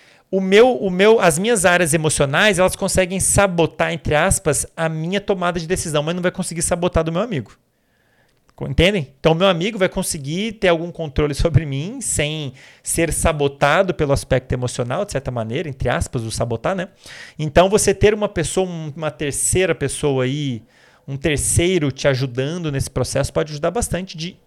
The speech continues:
inúmeras maneiras, né? Amigo pra ir a-, começar a praticar atividade física, amigo pra começar a estudar, porque daí,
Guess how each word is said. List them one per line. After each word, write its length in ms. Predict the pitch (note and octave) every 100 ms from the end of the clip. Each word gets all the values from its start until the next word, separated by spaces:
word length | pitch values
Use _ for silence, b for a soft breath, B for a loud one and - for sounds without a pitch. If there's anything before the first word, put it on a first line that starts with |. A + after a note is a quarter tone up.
| A3+
inúmeras 880 | C#4 B3 D#3 D3 F3 D3+ C3 B2
maneiras, 500 | A2+ A#2 A2+ A2+ A2
né? 180 | A2+ D#3 B B B -
Amigo 480 | D3 C#3+ E3 D3+
pra 180 | D3 C#3
ir 60 | B2+
a-, 60 |
começar 500 | - - B2+ - B2 B2 A#2
a 60 |
praticar 300 | - A#2+ -
atividade 340 | A2 A#2 F3 -
física, 320 | D3+ C3 B2+
amigo 240 | B2+ C3
pra 100 | -
começar 300 | B2 B2 -
a 40 | A#2
estudar, 400 | - F3 C#3 C3+
porque 120 | -
daí, 280 | D#3 F#3+